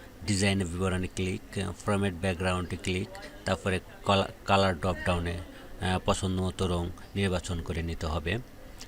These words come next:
এটা করছি তোমাদের সুবিধার্থে যাতে তোমরা সহজে বুঝতে পারো, সেজন্য আমি ডিজাইনগুলো করেছি। এবার স্লাইড ব্যাকগ্রাউন্ড পরিবর্তন পদ্ধতি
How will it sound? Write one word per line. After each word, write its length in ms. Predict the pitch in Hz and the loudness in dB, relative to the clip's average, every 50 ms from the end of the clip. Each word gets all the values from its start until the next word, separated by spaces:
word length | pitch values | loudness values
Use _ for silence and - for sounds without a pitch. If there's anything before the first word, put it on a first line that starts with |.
| - - - | -12 -8 -6
এটা 420 | 98 95 - - 104 101 98 101 - - | -4 -4 0 2 4 6 6 4 4 2
করছি 280 | - 117 101 - - 113 | 0 0 0 0 -2 -2
তোমাদের 320 | - 107 101 95 90 95 | 0 0 0 2 2 0
সুবিধার্থে 580 | 92 - 95 87 90 82 95 92 - - 92 87 | -2 -2 -2 -2 -2 0 0 -2 -2 -2 -2 -2
যাতে 220 | 87 87 - 90 | 0 0 -2 -2
তোমরা 240 | - - 90 90 87 | -2 -2 -2 0 0
সহজে 400 | - - - 90 95 104 101 107 | -2 -2 0 0 0 2 2 2
বুঝতে 320 | 98 110 107 - - 107 | 2 2 0 0 0 -2
পারো, 300 | - - 110 113 127 156 160 - - - - - - - | 0 2 2 2 2 0 -2 -6 -10 -10 -10 -12 -10 -8
সেজন্য 460 | - - 104 98 92 98 92 92 95 92 | -4 0 0 2 2 2 0 0 0 0
আমি 400 | 92 90 90 90 90 90 90 87 - 101 87 | 0 0 -2 -2 -2 -2 -4 -4 -6 -6 -4
ডিজাইনগুলো 520 | 92 98 87 90 87 87 87 80 85 85 82 | -2 0 0 0 0 0 0 -2 -2 -2 -2
করেছি। 460 | - - - 87 85 - - - 104 123 127 - - - - - - - - - - - - - - - | -2 -2 -2 -2 -2 -2 -2 -2 -4 -4 -6 -10 -14 -16 -14 -14 -10 -6 -6 -6 -6 -8 -14 -14 -10 -4
এবার 400 | - 110 101 107 107 107 107 110 - - - - - - - - - - - - | -2 2 6 8 8 8 6 4 2 -4 -12 -18 -18 -18 -16 -14 -14 -2 4 8
স্লাইড 460 | - - 135 131 123 123 113 - 110 | 8 8 8 6 4 2 2 0 0
ব্যাকগ্রাউন্ড 480 | 87 104 104 101 90 101 110 107 104 | 4 4 4 4 4 4 2 2 4
পরিবর্তন 500 | - 113 107 101 101 101 95 - 104 98 - | 2 2 2 4 2 2 0 0 -2 -2 -2
পদ্ধতি 480 | - 101 85 80 95 92 - - 95 | -2 -2 -2 -2 -4 -4 -2 -4 -4